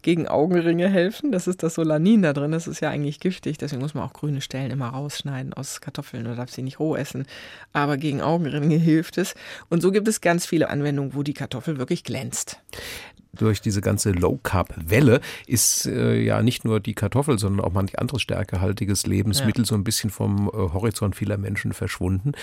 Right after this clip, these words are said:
Speaker 1: Mhm.
Speaker 2: Was sind Ihre Plädoyers für den Verzehr von Kartoffeln?
Speaker 1: Ach, übrigens interessant, wo
Speaker 2: Ja.
Speaker 1: Sie das erwähnen. Ähm, es ist tatsächlich so, wenn man Kartoffel gekocht hat und tut sie dann in den Kühlschrank, lässt sie erstmal abkühlen und isst sie dann, dass sich der glykämische Index dann verbessert.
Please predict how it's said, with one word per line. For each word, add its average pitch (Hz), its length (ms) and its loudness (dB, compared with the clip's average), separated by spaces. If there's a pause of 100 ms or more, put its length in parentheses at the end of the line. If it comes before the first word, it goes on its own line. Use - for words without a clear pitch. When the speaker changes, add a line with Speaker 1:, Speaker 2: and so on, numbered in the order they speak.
Speaker 1:
Mhm. 160 280 0
Speaker 2:
Was 107 180 0
sind 110 220 -2
Ihre 104 200 -2
Plädoyers 101 720 2
für - 200 -4
den 101 180 0
Verzehr 101 500 0
von 92 300 -2
Kartoffeln? 87 560 0
Speaker 1:
Ach, 78 80 -2
übrigens 214 380 0
interessant, 160 540 -2
wo 165 40 2
Speaker 2:
Ja. 156 80 4
Speaker 1:
Sie 160 60 2
das 147 160 0
erwähnen. 170 500 0 (300)
Ähm, 160 560 0
es 160 120 0
ist 180 160 -2
tatsächlich 214 440 -4
so, 196 120 0
wenn 185 120 2
man 160 160 -2
Kartoffel 170 400 -4
gekocht 147 440 -4
hat 165 200 0
und 160 140 0
tut 185 200 0
sie 185 80 0
dann 170 180 0
in 160 140 0
den 147 220 -2
Kühlschrank, 294 1040 0 (120)
lässt 175 220 -4
sie - 80 -2
erstmal 147 380 -6
abkühlen 151 460 -2
und 139 120 -6
isst - 260 -8
sie 131 160 -4
dann, 185 440 2
dass 175 160 -2
sich - 160 -8
der 151 100 -2
glykämische 185 460 -4
Index 175 480 -2
dann 127 160 -10
verbessert. 123 640 -10